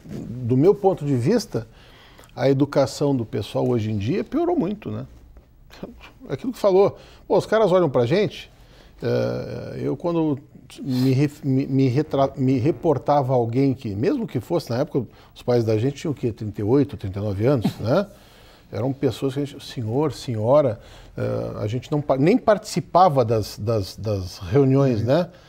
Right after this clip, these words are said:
Só começava a poder <laughs> participar do bate-papo ali quando já tinha um pouquinho mais de idade.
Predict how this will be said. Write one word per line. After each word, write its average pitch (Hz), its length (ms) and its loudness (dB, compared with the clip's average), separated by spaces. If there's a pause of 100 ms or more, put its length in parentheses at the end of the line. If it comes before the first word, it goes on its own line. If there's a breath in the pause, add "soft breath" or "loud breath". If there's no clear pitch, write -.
(200 loud breath)
Só 143 140 0
começava 160 580 2
a - 20 4
poder 156 320 2
<laughs> - 0 -
participar 151 640 2
do 131 100 2
bate-papo 127 800 2
ali 165 260 4 (300 loud breath)
quando - 180 -2
já 120 140 2
tinha 175 160 0
um 175 60 0
pouquinho 170 320 0
mais 170 160 2
de 165 60 0
idade. 139 380 6